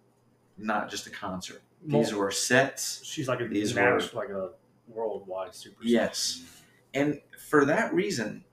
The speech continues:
Speaker 1: I was like, "Damn, this is crazy." Like, the actors and the dancers and the sets that they moved out, it was really, like, almost a theater experience. Like, there's,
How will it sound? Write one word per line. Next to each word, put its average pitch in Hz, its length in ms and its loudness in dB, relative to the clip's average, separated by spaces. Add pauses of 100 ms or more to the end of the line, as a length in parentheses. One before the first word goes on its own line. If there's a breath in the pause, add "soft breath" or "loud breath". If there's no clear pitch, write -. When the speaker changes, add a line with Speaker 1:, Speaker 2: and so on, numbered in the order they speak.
(120)
Speaker 1:
I - 40 -20
was - 80 -14
like, - 200 -18
"Damn, 85 180 -12
this 110 160 -10
is - 120 -12
crazy." - 640 -6
Like, 92 140 -10
the - 180 -16
actors 117 560 -2
and - 120 -18
the - 260 -14
dancers 110 680 -4 (280 soft breath)
and 101 160 -6
the 95 60 0
sets - 460 2
that 120 80 -12
they 120 120 2
moved 120 220 2
out, 123 220 4
it 107 60 2
was 110 160 2
really, 117 240 6
like, 107 260 2
almost 101 460 -8 (300 soft breath)
a 104 60 -14
theater 107 480 2
experience. 90 480 -4
Like, - 220 -10
there's, 98 480 -4